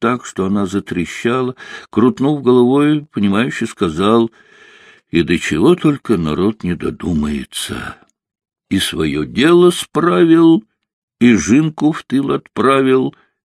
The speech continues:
и сам в отпуске побывает".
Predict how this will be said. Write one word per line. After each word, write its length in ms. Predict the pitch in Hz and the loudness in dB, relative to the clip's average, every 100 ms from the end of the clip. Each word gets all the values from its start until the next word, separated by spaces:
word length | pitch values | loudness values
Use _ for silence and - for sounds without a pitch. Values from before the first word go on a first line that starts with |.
| _ | _
и 120 | 113 | 0
сам 500 | 113 - 165 170 104 | 0 2 0 2 -2
в 60 | - | 0
отпуске 640 | 131 - 123 135 - 117 | 0 0 -6 -8 -4 -2
побывает". 1160 | - 85 110 90 71 69 73 82 82 85 - | -2 -2 -2 -2 -4 -4 -2 0 0 0 -4